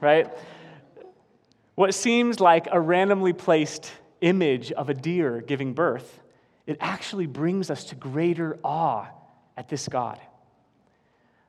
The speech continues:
The voice of this mighty, thunderous God also brings forth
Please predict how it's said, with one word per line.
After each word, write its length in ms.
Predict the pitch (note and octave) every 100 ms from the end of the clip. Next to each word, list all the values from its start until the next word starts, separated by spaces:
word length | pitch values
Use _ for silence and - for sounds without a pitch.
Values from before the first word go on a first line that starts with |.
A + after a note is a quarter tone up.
| -
The 80 | D3+
voice 400 | F3 G#3+ G#3+ -
of 160 | D#3+
this 200 | E3 D#3+
mighty, 560 | F3 G3 G3 G3 G#3 G3+
thunderous 680 | - - A#3 A#3 A3+ G3+ -
God 440 | F#3+ F#3 G3 G3 - - - _
also 840 | F3+ A3 B3+ - G3 D3 D3+ F#3 - - - _ C3+
brings 320 | D3+ G3 -
forth 460 | - B2 C#3 -